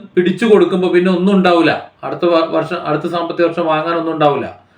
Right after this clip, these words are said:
അങ്ങനെ വരുമ്പോ ഇന്നത്തെ അവസ്ഥയെക്കാളും വളരെ പരിതാപകരമായിരിക്കും. അതുകൊണ്ട് ഒരു രൂപ പോലും കൊടുക്കാൻ പറ്റൂല എന്നാണ് പറഞ്ഞത്. എന്നിട്ട് വളരെ വ്യക്തമായി കേന്ദ്രം ആ കണക്കുകളും എഴുതി അങ്ങോട്ട് കൊടുത്തു. വളരെ വിശദമായിട്ട് വരവുക, ചെലവുക, ഇല്ലക എന്നുള്ള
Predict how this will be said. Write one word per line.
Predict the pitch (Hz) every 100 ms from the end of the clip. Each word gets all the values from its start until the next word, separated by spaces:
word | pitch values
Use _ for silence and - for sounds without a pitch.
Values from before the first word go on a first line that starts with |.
| _ _ _ 143
അങ്ങനെ | 190 214
വരുമ്പോ | 196 185 202
ഇന്നത്തെ | 180 175 190 214
അവസ്ഥയെക്കാളും | 175 190 180 180 180
വളരെ | 165 175
പരിതാപകരമായിരിക്കും. | 175 151 175 180 180 175 165 151 175 180 - _ _
അതുകൊണ്ട് | 151 180 180
ഒരു | 190 247
രൂപ | 214
പോലും | 190 190 190
കൊടുക്കാൻ | 175 151 160 202
പറ്റൂല | 180 170 165
എന്നാണ് | 151 147 143
പറഞ്ഞത്. | 127 117 107 95 - _ _ _ 175
എന്നിട്ട് | 185 202 202 202
വളരെ | 160 170 202
വ്യക്തമായി | 180 170 - 233 202 190 180
കേന്ദ്രം | 170 170 180 175 160
ആ | 160 156
കണക്കുകളും | 156 156 180 185 180
എഴുതി | 151 156
അങ്ങോട്ട് | 147 143
കൊടുത്തു. | 139 120 113 113 - _ _ -
വളരെ | 151 170
വിശദമായിട്ട് | 151 147 190 185 160 151 143 - _ -
വരവുക, | 147 180 165 160 160 160 151
ചെലവുക, | 151 170 151 151 151
ഇല്ലക | 143 156 165 156
എന്നുള്ള | 160 151 147 147 147 147